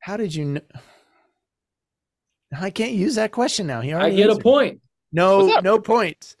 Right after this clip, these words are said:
Speaker 1: You can't start. Okay, so Ben, I will start the timer, um, after I finish the first question, all right? And
Speaker 2: Okay.
Speaker 1: then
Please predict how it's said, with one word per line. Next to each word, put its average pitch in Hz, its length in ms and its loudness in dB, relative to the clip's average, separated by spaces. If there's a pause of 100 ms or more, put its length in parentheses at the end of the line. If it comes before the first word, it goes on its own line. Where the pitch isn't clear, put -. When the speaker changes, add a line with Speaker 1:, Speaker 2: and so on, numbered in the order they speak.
(200)
Speaker 1:
You 147 120 -8
can't 196 240 -2
start. 147 280 -2
Okay, 165 320 2
so 175 160 -2
Ben, 165 280 -2
I 180 160 0
will 226 140 0
start 240 260 -2
the 226 100 -4
timer, 175 540 -6 (680)
um, 139 480 -4 (240)
after 180 540 -4
I 151 80 -4
finish 156 560 -8 (120)
the 127 140 -6
first 143 420 -2
question, 107 560 -6 (160)
all 113 80 -6
right? 170 280 0 (680)
And 143 140 -2
Speaker 2:
Okay. 165 80 2
Speaker 1:
then 180 240 0